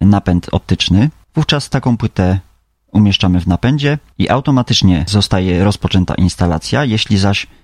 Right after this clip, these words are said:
nie mamy napędu bądź chcemy sobie wypróbować wersję demonstracyjną programu jos, musimy wejść na stronę w w w freedom scientific com,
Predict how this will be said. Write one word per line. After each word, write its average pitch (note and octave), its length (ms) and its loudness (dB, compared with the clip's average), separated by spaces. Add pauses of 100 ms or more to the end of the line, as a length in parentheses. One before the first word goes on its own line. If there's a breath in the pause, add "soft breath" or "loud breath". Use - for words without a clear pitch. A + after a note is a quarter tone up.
(520 soft breath)
nie G#2+ 240 4
mamy A#2 220 4
napędu F#2 440 0
bądź G2 400 0
chcemy F#2 440 -4 (540)
sobie F2 340 -2
wypróbować F2+ 680 -2 (160)
wersję F2 480 0
demonstracyjną F2 720 0
programu D#2+ 520 -2
jos, C#3 280 -4
musimy A2 300 2
wejść F#2+ 220 -2
na F#2+ 80 2
stronę F2+ 400 0 (280)
w A2+ 260 2
w G#2+ 280 2
w - 40 -18
freedom G2 320 0
scientific F#2 580 -2 (240)
com, F#3+ 240 0